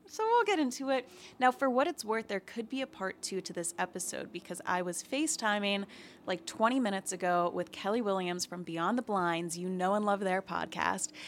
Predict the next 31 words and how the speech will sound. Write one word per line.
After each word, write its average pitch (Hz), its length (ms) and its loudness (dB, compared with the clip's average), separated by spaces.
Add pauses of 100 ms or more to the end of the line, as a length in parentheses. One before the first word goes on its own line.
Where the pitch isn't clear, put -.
(360)
And 214 120 4
I 208 120 6
asked 226 360 4
her 214 80 0
before 190 280 0
I 175 80 2
got 185 200 0
off, 185 200 4
I 185 60 -8
said, 180 180 -6
"I'm 175 120 0
about 180 280 6
to 214 100 -4
record 208 280 -2
this 196 160 -6
video. 175 420 0
I 175 60 -8
have 214 500 -2
to 339 120 -2
know, 277 500 2 (680)
do 220 100 0
you 214 200 2
believe 226 360 0
the 196 60 2
Jim 175 240 -4
Carrey, 180 380 -2
Ariana 170 380 -2
Grande 190 420 2
rumors?" 139 480 -8
And 185 140 -8
she 311 640 0